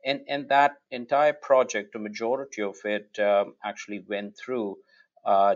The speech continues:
during this year. And, and, uh, with all of the restrictions in place, it became quite, quite a challenge to execute entirely remotely when we were going through our first major implementation of the solution set.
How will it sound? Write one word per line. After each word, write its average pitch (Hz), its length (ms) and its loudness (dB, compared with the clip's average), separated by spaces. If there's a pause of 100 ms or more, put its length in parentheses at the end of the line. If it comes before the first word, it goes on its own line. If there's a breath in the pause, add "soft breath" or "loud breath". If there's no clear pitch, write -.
during 104 440 -4
this 101 260 -6
year. 107 220 0 (240)
And, 98 300 -16 (140)
and, 101 440 -18
uh, 98 300 -6 (340)
with 101 280 -16
all 110 280 -4
of 101 140 -10
the 101 160 -6
restrictions 104 800 -6
in 101 120 -6
place, 113 540 -4 (400 loud breath)
it 113 100 -16
became 107 300 -8
quite, 113 380 4 (360)
quite 110 280 -2
a 98 40 -10
challenge 101 680 -4
to 95 320 -4 (100)
execute - 800 -8 (500 soft breath)
entirely 98 520 0
remotely 98 600 -8
when 95 160 -12
we 98 120 -8
were 98 140 -8
going 101 360 -6
through 95 300 -8
our 92 80 0
first 98 400 -10
major 95 360 -8
implementation 98 720 -6
of 95 120 -8
the 92 100 -14
solution 92 480 -12
set. - 220 -8